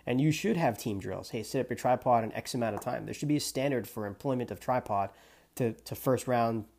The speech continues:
impacts. There should be that standard, and there should be a standard for different ranges.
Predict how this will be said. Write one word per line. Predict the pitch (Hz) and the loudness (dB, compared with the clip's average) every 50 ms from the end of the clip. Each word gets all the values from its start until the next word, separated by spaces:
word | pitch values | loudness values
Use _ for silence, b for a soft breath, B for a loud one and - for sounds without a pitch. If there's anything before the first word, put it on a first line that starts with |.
| _ _ | _ _
impacts. | - 139 127 - - 104 110 - - - - - _ _ _ _ _ _ - | 2 2 2 2 -2 -6 -8 -8 -14 -20 -20 -20 _ _ _ _ _ _ -4
There | 123 117 | -4 -2
should | - - 151 143 123 | 0 0 0 0 4
be | 123 135 127 | 4 4 4
that | 127 120 113 | 4 2 2
standard, | - - - 123 120 98 - | 0 -2 -2 -2 -2 -2 -4
and | - 104 | -6 -6
there | 107 104 | -6 -4
should | - 143 127 | -4 -2 0
be | 143 131 | 0 0
a | 120 | 0
standard | - - 127 123 120 113 | 0 0 0 0 0 -2
for | - 110 | -4 -6
different | - 113 101 - - 107 | -8 -8 -8 -6 -4 0
ranges. | 156 185 160 - - - | 0 2 2 0 -4 -10